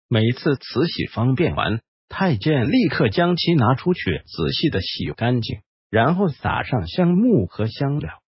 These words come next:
擦得干干净净，还要进行消毒，随时背着慈禧会随时使用。座驾的檀香木制成，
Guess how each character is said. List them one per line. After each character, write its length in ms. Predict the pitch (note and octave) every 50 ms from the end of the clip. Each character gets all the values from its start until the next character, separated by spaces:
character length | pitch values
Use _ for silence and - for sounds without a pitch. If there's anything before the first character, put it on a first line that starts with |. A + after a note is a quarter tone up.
| _ _
擦 280 | - - - E3 E3+ E3+
得 100 | C3+ A2+
干 260 | - - D#3+ E3+ E3
干 240 | D3 C#3+ A2+ A2+ A2+
净 240 | - F3+ D3 A2+ E2
净， 220 | - F2+ - - _ _ _ _ _ _
还 120 | - -
要 160 | C3 F3+ E3+ A2+
进 240 | G2 - F3+ C3+
行 280 | G2+ F#2+ F#2+ G2 G#2+ A#2+
消 360 | B2 - - C#3 D3 D#3 D3+
毒， 300 | D3+ - - - - E2 - _ _ _ _ _
随 320 | _ - - C3+ F#3 G3+
时 200 | F#3 - - -
背 120 | C#3+ F3 D#3+
着 140 | C#3+ C3
慈 320 | A2+ - - - - G2+ A#2
禧 240 | G2 - - G2+ G2 -
会 200 | - B2 G#2 -
随 400 | - - - - B2 E3+ A3 A3+
时 280 | - - - - D3
使 180 | D3+ - - -
用。 300 | - - - C3+ B2 A2+ _ _ _ _ _ _ _ _ _ _ _ _ _ _ _ _ _ _ _
座 220 | - - F#3 C3+ G2
驾 160 | - G3 -
的 120 | A2 G#2
檀 400 | F#2+ - - - G2 C#3 G3 G#3
香 200 | F3 - G3 F#3
木 120 | E3+ D3 G2+
制 320 | - - - - C3 G2+
成， 280 | - - - - F2+ -